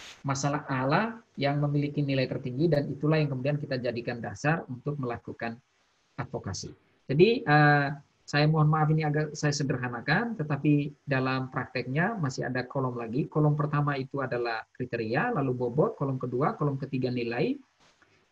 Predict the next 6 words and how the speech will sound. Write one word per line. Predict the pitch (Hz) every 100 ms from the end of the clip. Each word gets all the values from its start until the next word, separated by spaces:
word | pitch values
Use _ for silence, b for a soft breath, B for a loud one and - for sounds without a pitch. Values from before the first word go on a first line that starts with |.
| -
kolom | 165 175 170
keempat | 220 160 180 175 185
itu | - 214 226 -
adalah | 160 156 156 180 202 - _ _
total | 156 151 139
nilainya. | 135 117 90